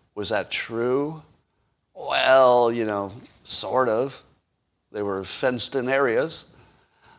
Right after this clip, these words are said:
Um, calling them cages makes it ten times worse, how it sounds. So, yeah, it was true-ish,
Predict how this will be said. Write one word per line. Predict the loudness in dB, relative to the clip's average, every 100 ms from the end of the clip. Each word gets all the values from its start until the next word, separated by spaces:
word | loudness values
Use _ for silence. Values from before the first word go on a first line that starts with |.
| -2
Um, | 4 6 6 2 -8 _ -18 -2
calling | 0 0
them | -2
cages | -4 -4 -4 -4 -6
makes | -8 -8 -8
it | -8 -10
ten | -10 -8
times | -8 -8 -12 -16 -20 _ _
worse, | -4 -4 -4 -8 -12 -16
how | -14
it | -10
sounds. | -6 -6 -6 -14 -20 _ _ _ _ -20 -20 -6
So, | 0 2
yeah, | 6 6 8 6
it |
was | 6 4 2 -6
true-ish, | -4 -2 -2 0 -2 0 2 2 0 -4 -4 -8